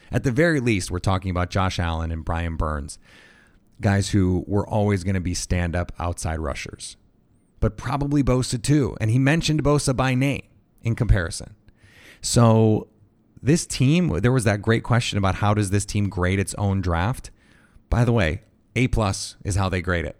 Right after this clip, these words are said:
They love it. Mike Smith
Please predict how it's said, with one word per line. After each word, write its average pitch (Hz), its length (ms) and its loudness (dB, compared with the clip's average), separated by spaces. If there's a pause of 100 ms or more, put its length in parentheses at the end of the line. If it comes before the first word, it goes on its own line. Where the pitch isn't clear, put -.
(160)
They 110 480 0 (440)
love 98 380 0
it. 78 160 -4 (720)
Mike 123 280 0
Smith 117 480 -2